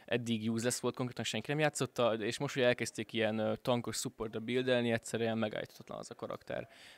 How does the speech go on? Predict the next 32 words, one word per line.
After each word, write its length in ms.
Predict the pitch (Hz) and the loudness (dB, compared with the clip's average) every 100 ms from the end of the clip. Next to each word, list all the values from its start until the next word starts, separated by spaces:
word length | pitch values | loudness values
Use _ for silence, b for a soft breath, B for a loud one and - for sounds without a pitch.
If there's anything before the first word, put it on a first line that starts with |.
| B | B
Top 200 | 139 127 | -2 2
lane-re 220 | 120 117 | 2 4
is 120 | 113 123 | 4 2
ugyanez 300 | 113 110 110 | 2 2 2
igaz, 200 | 110 - | 0 0
például 480 | 110 107 107 107 | 0 2 4 4
Maokai, 580 | 113 127 123 120 117 113 | 6 6 6 6 4 4
Nautilus, 440 | 117 113 113 113 110 | 4 2 0 -2 -2
az 100 | 131 | -2
összes 180 | 131 | -2
ilyen 140 | 117 107 | -2 0
tank 260 | 123 110 | 2 2
karakter, 380 | 107 131 139 120 | 2 0 0 -2
ami 100 | 113 | -4
nem 200 | 113 113 | -4 -6
volt 280 | 113 113 - | -6 -6 -6
annyira 260 | 120 120 113 | -6 -2 2
jó, 280 | 127 156 - B B | 6 4 2 B B
hogy 120 | - | -10
tudja 280 | 117 139 123 | -4 -2 2
ezt 260 | 113 - - | 0 0 -2
a 460 | 110 110 110 110 107 | 0 2 4 2 0
új 100 | 113 | -2
Mastery-t 360 | 113 113 - 110 | 2 2 0 -2
elején 240 | 110 107 | 0 0
abuzolni, 560 | 110 151 160 123 117 113 | 0 0 0 2 2 0
és 120 | 110 | -2
baromi 300 | 107 110 50 | -4 -4 -2
erősek, 460 | 50 50 - - - | -2 -2 -4 -6 -6
top 180 | - - | -10 -8
tierek 340 | - - - | -8 -6 -8
most. 240 | - 113 | -8 -10